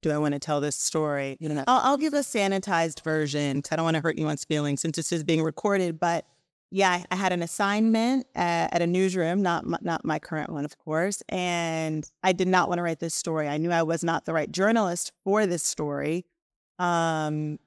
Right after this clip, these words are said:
Speaker 1: but it was a story that had to do with race. And so I was the only Black reporter in the newsroom at that time. And they said, "You write it." And I was like, "I'm not a race reporter. I don't know the nuances of this." Tried to avoid the assignment for days. The editor found me and,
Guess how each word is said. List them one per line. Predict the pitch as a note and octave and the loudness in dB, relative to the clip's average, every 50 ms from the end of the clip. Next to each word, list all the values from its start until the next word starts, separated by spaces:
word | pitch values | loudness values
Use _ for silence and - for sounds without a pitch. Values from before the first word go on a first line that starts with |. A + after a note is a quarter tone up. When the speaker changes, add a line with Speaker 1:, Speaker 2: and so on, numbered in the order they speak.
| _ - | _ 2
Speaker 1:
but | F#3+ F#3 | 4 4
it | F#3 E3 | 4 4
was | F#3 F#3 | 2 0
a | F#3 F3 | -2 -2
story | - - A3 A3 A3 | 0 2 4 4 4
that | G#3 | 6
had | G3+ G3+ F#3 | 6 4 4
to | F#3+ F#3 | 2 2
do | F3+ F#3+ F3+ | 0 0 0
with | F3+ F3 - | 0 -2 -2
race. | D#3 E3 E3+ E3+ F3 G3 G#3+ - - - - | -2 0 0 2 2 0 -2 -2 -4 -6 -6
And | A3 E3+ | -8 -4
so | - - F3 | 0 2 4
I | E3+ E3 E3+ | 4 4 2
was | E3+ D#3+ | 2 -2
the | D#3 D#3 | -2 -2
only | E3+ F3+ F3+ | -2 -2 0
Black | F3 F3+ E3+ D#3+ - | 2 2 2 2 0
reporter | F3 D#3+ - F3+ E3+ E3+ E3+ E3+ F3 F#3+ G3+ A3 G#3 - | -2 -6 -4 0 0 2 2 4 4 2 2 2 0 -2
in | - F3 E3+ E3+ | -2 -2 0 0
the | E3 E3 | 0 0
newsroom | E3 D#3+ E3 D#3 F3 E3+ E3+ | 0 0 0 0 0 0 0
at | E3 D#3 - | 0 0 0
that | E3+ - - | -2 -4 -2
time. | - E3 D#3+ E3 | -2 -2 -2 -2
And | E3+ E3+ E3+ | 0 0 -2
they | E3 D#3 | -2 0
said, | - D#3+ D#3+ | -2 -2 -2
"You | D3+ D#3 E3+ A3 B3+ A#3+ F3+ D3+ E3+ F#3 G#3+ A#3 - - | -2 0 2 4 4 4 4 4 2 2 0 -2 -4 -2
write | E3+ F3 D#3+ D#3 C#3+ | 0 0 2 2 0
it." | - - - | -2 -2 -2
And | - E3 | -2 -2
I | D#3+ D#3+ E3 | -2 -2 -4
was | D#3 - | -4 -2
like, | E3+ E3 D#3+ - | -2 -2 0 0
"I'm | D#3+ E3 F3 F3 E3+ | 0 0 0 2 0
not | E3 D#3+ D#3+ D#3+ D#3+ | 0 0 0 0 -2
a | E3 E3 | -2 -2
race | D#3+ E3+ D#3+ D#3+ D#3 - | 0 0 0 0 0 -2
reporter. | E3+ D#3+ - _ A#3 A3+ A#3 A3+ A3 G#3+ G#3+ G#3 G3+ G3+ | -6 -8 -6 _ 0 2 2 2 2 2 2 2 2 4
I | F#3+ E3+ E3+ | 4 4 4
don't | F3+ F3 D3+ | 2 0 0
know | E3+ E3+ | -2 -2
the | E3 E3 | -2 0
nuances | E3 F3 F#3 F#3+ F#3 F3+ F3 E3+ - F3 D#3+ E3 | 0 2 2 4 4 4 2 0 -2 -6 -4 -4
of | E3+ D#3+ D#3 | -4 -2 -2
this." | E3 E3 E3 D#3+ E3 D#3 - _ _ _ _ _ _ _ _ - | 0 0 2 0 0 -2 -6 _ _ _ _ _ _ _ _ 2
Tried | G3 F3+ F3+ F3+ | 4 4 4 4
to | F3 F#3 | 4 2
avoid | F3+ E3 D#3 E3 F#3 G3 G3 | 0 0 2 2 2 2 4
the | F#3+ G3 F#3+ | 4 2 2
assignment | F3+ - F3+ F3 F3 E3+ D3+ | 2 2 2 0 0 0 -4
for | - E3 | -4 -8
days. | D#3 D3 - F#3 F3+ F3+ F3 E3+ E3+ E3+ E3 E3 E3 D#3 - - _ _ _ _ _ _ _ _ _ _ _ _ _ _ | -6 -4 -2 -2 0 0 2 2 2 2 2 0 0 -4 -6 -12 _ _ _ _ _ _ _ _ _ _ _ _ _ _
The | - D#3 | 2 4
editor | E3 E3 D#3+ E3 D#3 | 4 4 4 2 0
found | - - D#3 D3 C#3+ D3 D3 D3+ | 0 2 2 2 4 4 2 2
me | D3 D3 C#3+ C#3+ C#3+ | 2 2 2 2 0
and, | C#3 C3+ B2+ B2+ A#2+ A#2+ | 0 -2 -2 -4 -4 -6